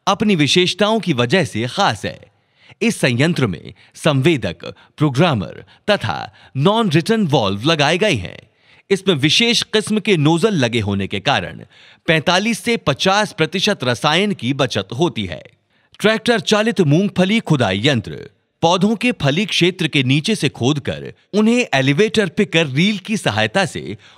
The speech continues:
ऊपर उठा देता है। इस मशीन के उपयोग से श्रम में पैंसठ प्रतिशत एवं प्रचालन लागत में बत्तीस प्रतिशत की बचत होती है। ट्रैक्टर चालित फ्लेल चॉपर युक्त कटाई यंत्र फसल काटने,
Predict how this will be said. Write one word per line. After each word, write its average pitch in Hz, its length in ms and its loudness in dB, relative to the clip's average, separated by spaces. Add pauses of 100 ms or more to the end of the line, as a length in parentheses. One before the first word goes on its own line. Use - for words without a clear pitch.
(140)
ऊपर 202 320 0
उठा 113 340 -2
देता 117 300 -2
है। 80 180 -12 (580)
इस 202 180 0
मशीन 208 400 2
के 160 200 0
उपयोग 127 440 0
से 85 180 -10 (460)
श्रम 220 260 0
में 233 180 2
पैंसठ 175 480 0
प्रतिशत 110 640 -4 (300)
एवं 190 220 2
प्रचालन 185 600 0
लागत 107 340 0
में 90 300 -6 (300)
बत्तीस 170 560 -2
प्रतिशत 185 540 0
की 220 120 -2
बचत 113 380 -2
होती 123 280 0
है। 76 180 -10 (500)
ट्रैक्टर 220 420 2
चालित 120 460 0 (340)
फ्लेल 226 400 2
चॉपर 185 420 2
युक्त 190 280 0 (100)
कटाई 104 360 0
यंत्र 87 460 -2 (340)
फसल 151 340 2
काटने, 98 460 -2